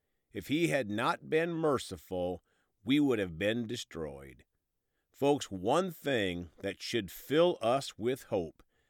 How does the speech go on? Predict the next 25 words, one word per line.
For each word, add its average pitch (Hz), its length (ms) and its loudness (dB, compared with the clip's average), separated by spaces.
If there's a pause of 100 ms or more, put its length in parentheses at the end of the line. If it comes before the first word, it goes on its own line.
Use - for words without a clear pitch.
(200)
is 95 200 -6
that 113 240 4
the 98 100 -4
Lord's 120 800 0
kindness 165 640 -2
and 165 220 -6
mercy 101 640 -2 (380)
never 113 480 0
fail, 87 600 -6 (580)
and 104 240 0
he'll 113 260 0
show 135 460 0
it 180 260 -4 (340)
each 165 360 -4
morning, 82 520 -4
praise 80 420 -8
God. 76 520 -10 (720)
Verse 120 220 2
twenty-three, 120 960 -2 (540)
"The 107 120 2
Lord 143 460 2
can 104 180 -2
always 160 460 2
be 175 180 -6
trusted 98 720 -2